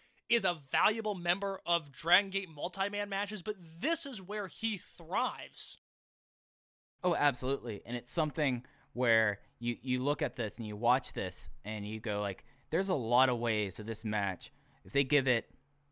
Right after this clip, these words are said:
Speaker 2: just, like, shy of twenty minutes, they could do some really, really cool stuff here," because you have Kazmo-, Kazuma Sakamoto and U T, Shuji Kondo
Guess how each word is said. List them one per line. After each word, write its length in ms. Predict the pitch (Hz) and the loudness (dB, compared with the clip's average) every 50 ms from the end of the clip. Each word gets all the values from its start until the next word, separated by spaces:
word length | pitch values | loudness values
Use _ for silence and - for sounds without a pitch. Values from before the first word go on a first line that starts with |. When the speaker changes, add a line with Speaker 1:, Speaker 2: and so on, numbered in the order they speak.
| _ _ _ _ _ _ - - | _ _ _ _ _ _ -16 -4
Speaker 2:
just, 260 | - 151 139 - - | -2 0 0 2 2
like, 140 | 151 135 117 | 0 0 0
shy 200 | - - 143 117 | 2 4 4 4
of 80 | 110 - | 4 2
twenty 280 | - - - 147 110 | 0 0 0 0 0
minutes, 480 | 104 101 101 95 87 80 - - - - | 0 0 -2 -2 -4 -6 -8 -12 -8 -4
they 120 | - 113 | -4 -2
could 140 | 117 - 120 | -2 -2 -4
do 140 | 107 113 107 | -2 -2 -4
some 260 | - - 107 98 95 | -4 -4 -6 -6 -6
really, 440 | 92 95 113 117 113 101 95 95 90 | -6 -4 -2 -2 -2 -2 -2 -4 -6
really 300 | 90 90 95 90 80 82 - | -6 -6 -6 -6 -6 -6 -8
cool 160 | - 98 87 | -8 -8 -8
stuff 320 | - - - 131 131 - | -4 -2 0 0 0 0
here," 160 | - 107 104 92 | 0 -2 -4 -4
because 260 | 95 - 110 98 - | -4 -4 -4 -4 -2
you 80 | 117 | -4
have 160 | 123 110 - - - - - - _ - | -4 -4 -6 -8 -14 -20 -20 -20 _ -6
Kazmo-, 540 | - - 127 123 123 147 151 147 143 143 135 - _ _ - | 0 0 2 2 2 0 0 0 0 0 -2 -4 _ _ -8
Kazuma 320 | - - 135 131 143 160 | -2 -2 0 0 -2 0
Sakamoto 460 | - 170 156 151 - 160 156 160 160 | 2 2 2 2 2 2 2 2 2
and 100 | 165 165 | 2 0
U 120 | 165 175 - | 0 -2 -2
T, 380 | - - 208 - 90 - - - - - _ _ _ - _ | 0 0 0 -2 -2 -6 -10 -18 -20 -20 _ _ _ -20 _
Shuji 400 | - - - 147 147 - - - | -2 2 4 4 4 2 0 -2
Kondo 560 | - - 147 180 196 170 131 120 117 117 120 | 0 2 2 4 4 4 4 4 2 2 0